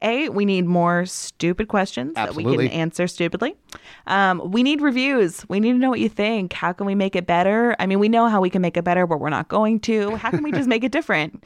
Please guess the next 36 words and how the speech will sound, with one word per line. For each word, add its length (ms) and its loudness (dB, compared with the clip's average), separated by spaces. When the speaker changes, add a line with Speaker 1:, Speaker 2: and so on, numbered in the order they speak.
Speaker 1:
<laughs> 100 -16
Let 120 0
us 100 -4
know. 320 2
Speaker 2:
And 160 -2
we 80 -2
will 140 -2
say, 240 0
with 240 -6
it 180 -4
now 160 2
being 180 2
on 300 -2
our 180 0
own 220 0
stream, 380 -2
Speaker 1:
Yeah. 680 0
Speaker 2:
uh, 100 -10
not 220 -2
just 200 -4
the 80 -4
pilot 380 -2
on 160 0
the 80 -2
Geeks 240 -4
Under 100 2
the 60 4
Influence 300 0
stream, 260 -2
which 160 -2
is 120 0
still 180 0
available 500 2
if 160 -4
you, 300 2
uh, 240 4